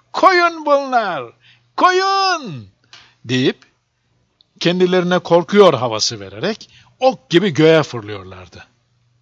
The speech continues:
İşte o zaman evcil kazlar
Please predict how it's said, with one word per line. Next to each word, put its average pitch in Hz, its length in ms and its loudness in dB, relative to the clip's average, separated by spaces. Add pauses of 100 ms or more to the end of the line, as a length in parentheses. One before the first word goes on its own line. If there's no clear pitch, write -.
(2000)
İşte 139 260 -2
o 170 160 2
zaman 151 440 -6 (160)
evcil 127 380 -4
kazlar 110 560 -12